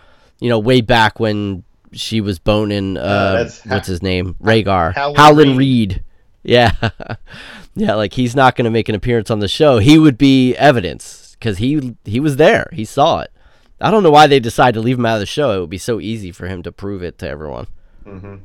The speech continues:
Speaker 1: But, I don't know. Everything's word of mouth. Nobody's got pictures. They, they, they can't, they, you know, they can't take a selfie.
Speaker 2: Sure.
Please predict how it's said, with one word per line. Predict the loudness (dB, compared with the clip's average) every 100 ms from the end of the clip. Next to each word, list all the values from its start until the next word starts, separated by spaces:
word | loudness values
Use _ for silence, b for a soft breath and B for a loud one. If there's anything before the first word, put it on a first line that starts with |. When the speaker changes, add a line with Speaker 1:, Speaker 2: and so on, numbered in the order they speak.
| -8
Speaker 1:
But, | -4 -4 -6 _ _ _ _
I | 2
don't | 2
know. | 2
Everything's | -2 -2 -4
word | 0 0 0
of |
mouth. | -2 -2 -2
Nobody's | -6 -4 -4
got | -6 0
pictures. | 0 0 -12 -16 -16 -20 _ _ _ _ _ _ _ _ _ _ _ _ _ _ _ _ _ _ _ _
They, | -6
they, | -4 -6 -4
they | -4
can't, | -2 -4 -4
they, | -6 -8
you | -6
know, | -6 -4
they | -6
can't | -6 -8
take | -6 -8 -8
a |
selfie. | -6 -4 -4 -6 -14 -12
Speaker 2:
Sure. | -12 -14